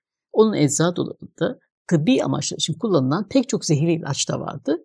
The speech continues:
ve bu zehirlerin elde edildiği bitkileri de tanıyordu. Çocukluğunun geçtiği ılıman bir iklime sahip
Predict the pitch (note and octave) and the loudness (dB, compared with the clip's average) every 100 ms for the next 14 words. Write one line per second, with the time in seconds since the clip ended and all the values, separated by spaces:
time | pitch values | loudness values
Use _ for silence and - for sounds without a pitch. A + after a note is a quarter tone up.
0 | - B3+ G#3+ A3 E3+ D#3 D3+ D#3+ D#3 A#3 | -2 0 0 0 4 4 2 0 -2 -2
1 | D#3 D3 C3 - C3 G#3 E3+ - D3+ D#3+ | -2 -2 -4 -4 -4 -2 -2 2 2 4
2 | D3+ - D3 D3 - D#3+ - _ _ _ | 2 -2 -10 -10 -12 -16 -20 _ _ _
3 | _ - G3 F#3 C#3+ D3+ D#3+ C3+ - - | _ 2 4 4 2 2 0 -2 -2 -4
4 | E3 E3 D3 F3+ B3+ F3+ B2+ - C#3+ D3 | 0 2 2 2 2 0 0 -2 -2 -2
5 | - - - | -4 -8 -10